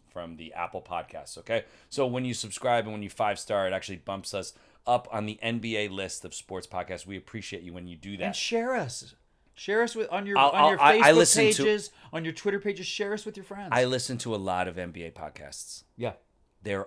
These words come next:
Speaker 1: all two people's opinions. That's all they are. We are that. We're two people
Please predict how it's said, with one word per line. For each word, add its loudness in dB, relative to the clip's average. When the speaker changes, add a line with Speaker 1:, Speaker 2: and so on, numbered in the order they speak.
Speaker 1:
all -2
two -12
people's -14
opinions. -18
That's -12
all -2
they -8
are. -14
We 0
are 4
that. -4
We're -4
two -6
people -10